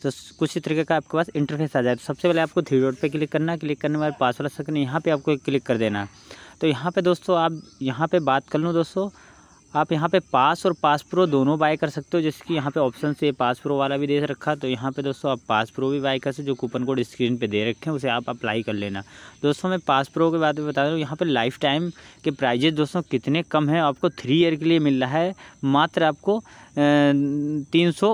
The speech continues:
उनसठ रुपये में। But मैं कूपन कोड मैं प्रोवाइड कराऊँगा, उसमें भी आपको जो है दस से बीस परसेंट का डिस्काउंट मिल जाएगा। तो यहाँ पे कूपन कोड जो अप्लाई कर देना है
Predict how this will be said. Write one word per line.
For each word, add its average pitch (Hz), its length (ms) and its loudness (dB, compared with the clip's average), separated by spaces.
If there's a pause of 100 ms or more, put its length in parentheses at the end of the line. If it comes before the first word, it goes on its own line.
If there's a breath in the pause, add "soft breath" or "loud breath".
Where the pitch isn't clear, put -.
(140)
उनसठ 147 340 4
रुपये 156 220 4
में। 131 180 4
But 160 160 2
मैं 190 160 4
कूपन 175 340 0
कोड 170 300 4
मैं 165 180 0
प्रोवाइड 127 380 2
कराऊँगा, 180 320 2
उसमें 165 440 0
भी 175 140 4
आपको 175 340 2
जो 165 120 2
है 196 200 0 (320 loud breath)
दस 139 80 2
से 170 140 2
बीस 147 220 4
परसेंट 156 400 0
का 185 100 2
डिस्काउंट 151 460 0 (280 loud breath)
मिल 139 200 4
जाएगा। 110 380 0 (340 loud breath)
तो 156 100 4
यहाँ 156 280 0
पे 196 140 0
कूपन 165 340 -2
कोड 165 220 0
जो 165 120 2
अप्लाई 131 340 0
कर 139 160 0
देना 139 240 2
है 190 180 -4